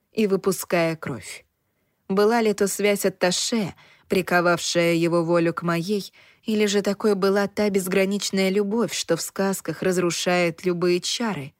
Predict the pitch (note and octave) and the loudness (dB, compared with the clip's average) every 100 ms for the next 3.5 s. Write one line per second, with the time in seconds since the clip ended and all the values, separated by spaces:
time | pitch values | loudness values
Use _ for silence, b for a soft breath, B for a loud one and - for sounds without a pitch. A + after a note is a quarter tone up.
0 | _ _ _ _ _ - A3+ G3+ F#3 G3 | _ _ _ _ _ -2 -2 0 0 0
1 | F#3+ A3+ G3+ F#3+ F#3+ B B B A#3 A3+ | 0 0 2 2 2 B B B -2 0
2 | - A#3 G#3+ G#3+ A3 G#3+ E3 D#3+ - D#3+ | 2 2 2 0 -2 -4 -4 -6 -6 -6
3 | D3 - - - | -6 -10 -10 -12